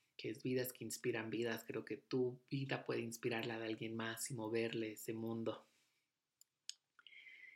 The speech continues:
Y finalmente llegamos al punto número seis,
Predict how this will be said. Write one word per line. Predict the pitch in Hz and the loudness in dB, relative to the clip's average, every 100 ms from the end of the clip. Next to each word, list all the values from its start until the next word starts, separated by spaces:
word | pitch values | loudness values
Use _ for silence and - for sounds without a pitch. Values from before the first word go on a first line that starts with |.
| _ - | _ -8
Y | |
finalmente | 139 135 135 156 151 143 147 160 - - _ | 2 8 8 8 6 6 6 6 4 -8 _
llegamos | - 127 127 131 | 2 4 2 2
al | 117 | 2
punto | 120 113 123 | 0 2 2
número | 110 117 110 | 2 2 2
seis, | - - 123 - - | 0 0 0 0 -6